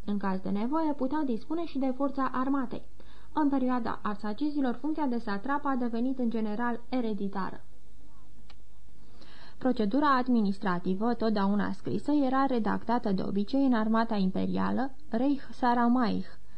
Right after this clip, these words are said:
limba internațională pentru operațiile comerciale.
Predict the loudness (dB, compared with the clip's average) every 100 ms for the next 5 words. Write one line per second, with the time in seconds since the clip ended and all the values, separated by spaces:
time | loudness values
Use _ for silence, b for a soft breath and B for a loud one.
0 | b b 0 4 6 4 2 0 2 2
1 | 2 2 2 4 4 4 4 2 2 0
2 | 2 2 0 2 2 2 0 0 -2 -2
3 | -2 -2